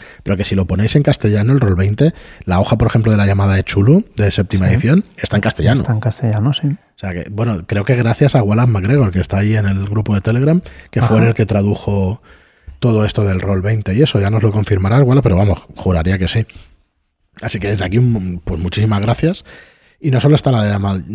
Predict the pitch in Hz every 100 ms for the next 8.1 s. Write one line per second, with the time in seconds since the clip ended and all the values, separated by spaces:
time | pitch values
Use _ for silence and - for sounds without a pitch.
0 | 104 107 104 98 98 87 - 139 104 110
1 | 123 110 95 92 85 151 160 107 - 95
2 | 90 92 95 101 - 120 - _ _ _
3 | _ - 101 180 - 90 87 90 95 101
4 | 101 95 90 85 - 101 - 90 82 82
5 | 80 95 87 87 104 104 104 101 98 95
6 | 123 240 - - _ _ _ _ _ _
7 | _ _ - 98 98 87 87 87 87 131